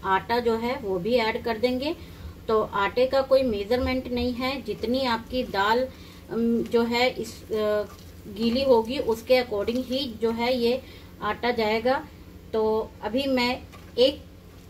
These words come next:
से सवा कप के करीब आटा ले रही हूँ और इसमें हमने पानी नहीं मिलाना है, बिल्कुल सिंपल तरीके से ही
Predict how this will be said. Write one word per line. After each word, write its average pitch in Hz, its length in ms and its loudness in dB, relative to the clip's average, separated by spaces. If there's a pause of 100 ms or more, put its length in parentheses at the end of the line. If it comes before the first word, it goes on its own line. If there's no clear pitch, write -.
(600)
से 269 200 8
सवा 254 280 4
कप 254 260 -2
के 262 100 6
करीब 240 340 2
आटा 226 260 0
ले 233 160 4
रही 254 140 4
हूँ 285 240 -4
और 226 300 2
इसमें 302 340 -2
हमने 254 300 0 (120)
पानी 226 300 0
नहीं 254 220 2
मिलाना 247 420 2
है, 254 220 0 (920)
बिल्कुल 254 480 2 (280)
सिंपल 269 800 2
तरीके 277 380 2
से 262 180 6
ही 302 160 0